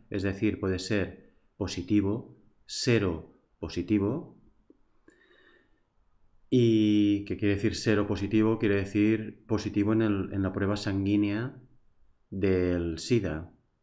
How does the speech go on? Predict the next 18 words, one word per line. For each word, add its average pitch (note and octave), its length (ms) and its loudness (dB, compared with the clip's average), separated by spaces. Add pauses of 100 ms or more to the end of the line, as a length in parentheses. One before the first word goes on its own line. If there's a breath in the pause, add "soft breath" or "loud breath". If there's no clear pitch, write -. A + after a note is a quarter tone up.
(340)
Hoy G2+ 180 0
en G2 140 2
día G#2 240 2
con G2+ 320 2
el G2 100 0
tema G2+ 140 -2
del G2 100 -4
coronavirus G2+ 720 -2 (220 soft breath)
también G2+ 260 2
hablan A2+ 280 0
de G#2 80 0
las F2+ 140 -4
pruebas G#2+ 600 -6
serológicas. - 1160 -4 (460)
Serológicas. F2+ 1080 -6 (1600 soft breath)
Eh, G2+ 440 -2 (1500)
ser - 760 -2
cero A2 800 2